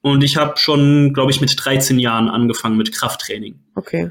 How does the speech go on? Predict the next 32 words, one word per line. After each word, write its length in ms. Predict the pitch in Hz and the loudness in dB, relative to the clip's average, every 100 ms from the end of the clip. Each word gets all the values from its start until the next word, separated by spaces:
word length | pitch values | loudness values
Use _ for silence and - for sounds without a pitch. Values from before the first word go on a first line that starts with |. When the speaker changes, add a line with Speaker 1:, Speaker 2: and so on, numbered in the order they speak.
| - | -8
Speaker 1:
Das 160 | - 123 | -6 -2
sieht 160 | - 170 | -2 0
dann 80 | |
aber 160 | 147 139 | 0 2
nicht 180 | 135 - | 0 0
so 240 | 147 147 | 2 2
aus, 300 | 131 139 139 | 2 2 0
dass 180 | - 120 | -2 -2
ich 140 | - - | -2 0
eine 100 | 123 | 0
schwere 360 | - 135 135 | 0 0 0
Kniebeuge 540 | 135 165 165 135 131 120 | -2 -2 2 2 2 2
mache, 320 | 120 117 120 | 0 0 -2
ja, 160 | 117 139 | 0 0
und 120 | 135 | 0
versuche, 720 | 135 120 147 139 135 131 131 - _ _ | -2 0 0 0 0 0 -2 -10 _ _
Maximalkrafttraining 1120 | 131 135 - 135 139 143 127 123 - 131 127 120 | -4 -2 0 2 2 0 -2 -4 -4 0 0 0
zu 160 | - | 0
machen, 560 | 120 123 123 110 110 110 _ - - | 0 0 0 -4 -4 -8 _ -20 -12
sondern 320 | - 131 127 | -4 -2 0
es 180 | 127 - | 0 0
sieht 180 | 160 147 | -2 0
dann 140 | 131 | 0
mehr 240 | 135 151 | 2 2
so 260 | 143 135 123 | 0 0 2
aus, 300 | 120 139 - | 2 0 0
dass 160 | 127 - | -4 -4
das 160 | 135 | -6
eine 100 | 123 | -6
technische 420 | - 139 139 135 135 | -2 -2 0 -2 0
Grundausbildung 760 | 175 190 131 - 131 123 117 | 0 2 2 0 0 0 0
ist. 360 | 139 - - | 0 -4 -8